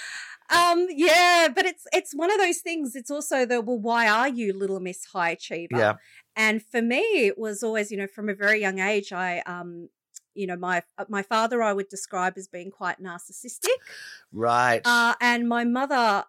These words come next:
Speaker 1: uh, who I'm still very close with, but she was always a little bit overprotective.
Speaker 2: Right.
Speaker 1: And so from a very young age, I always felt like I had to work really hard to earn my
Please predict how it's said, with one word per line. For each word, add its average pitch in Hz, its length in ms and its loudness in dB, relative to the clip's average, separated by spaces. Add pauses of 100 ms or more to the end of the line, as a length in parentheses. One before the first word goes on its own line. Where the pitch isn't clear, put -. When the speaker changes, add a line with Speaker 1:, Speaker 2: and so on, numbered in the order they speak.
Speaker 1:
uh, 202 340 2
who 208 480 2
I'm 196 300 -2
still 240 260 -8
very 202 300 0
close 294 480 -8
with, 190 200 -4
but 196 140 -8
she - 160 -8
was 285 140 -6
always 392 260 2
a 359 80 -2
little 254 220 -4
bit 226 180 0
overprotective. 202 1040 -6
Speaker 2:
Right. 151 580 2 (440)
Speaker 1:
And 226 420 2
so 240 680 -2
from 254 160 -6
a 254 80 2
very 285 300 2
young 330 220 2
age, 247 320 -2
I 202 200 0
always 277 440 -6
felt 240 360 0
like 190 300 -2
I 196 120 -2
had 220 280 -6 (140)
to 208 300 0 (500)
work 254 440 2
really 233 420 -4
hard 208 760 0
to 208 320 -6 (240)
earn 233 380 2
my 202 180 -4